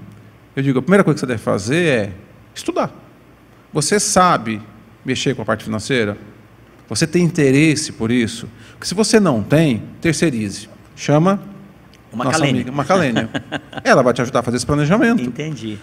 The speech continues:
Speaker 1: Porque tem aplicações que ela parece muito vantajosa quando você fala de rendimento, mas ela, depois que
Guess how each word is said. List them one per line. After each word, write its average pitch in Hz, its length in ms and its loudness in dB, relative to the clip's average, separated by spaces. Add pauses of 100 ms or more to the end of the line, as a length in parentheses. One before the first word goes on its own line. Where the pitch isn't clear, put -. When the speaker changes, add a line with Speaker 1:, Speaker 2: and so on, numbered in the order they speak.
(260)
Speaker 1:
Porque 190 540 2 (920)
tem 220 140 2
aplicações 151 680 0
que - 80 -2
ela 139 120 4
parece 143 400 2
muito 175 400 2
vantajosa 120 680 0
quando 113 160 -6
você 110 140 -4
fala 110 180 0
de 104 100 -6
rendimento, 123 560 -2
mas 156 140 -2
ela, 160 180 2
depois 165 400 -2
que 151 80 0